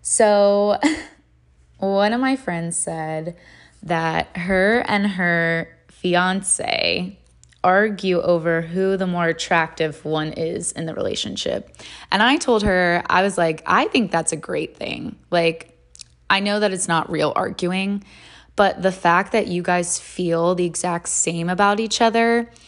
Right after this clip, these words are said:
I feel like adds this chemistry and intensity to a relationship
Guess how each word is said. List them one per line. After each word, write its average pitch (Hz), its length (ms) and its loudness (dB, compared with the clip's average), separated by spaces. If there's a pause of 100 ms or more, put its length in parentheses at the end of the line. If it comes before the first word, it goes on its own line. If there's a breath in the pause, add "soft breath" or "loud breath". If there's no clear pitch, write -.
(240 loud breath)
I 180 80 -2
feel 180 160 0
like 180 280 2
adds 175 420 0
this - 500 0 (720)
chemistry 180 760 0
and 175 80 0
intensity 170 640 0
to 180 140 -2
a 170 40 4
relationship 185 880 0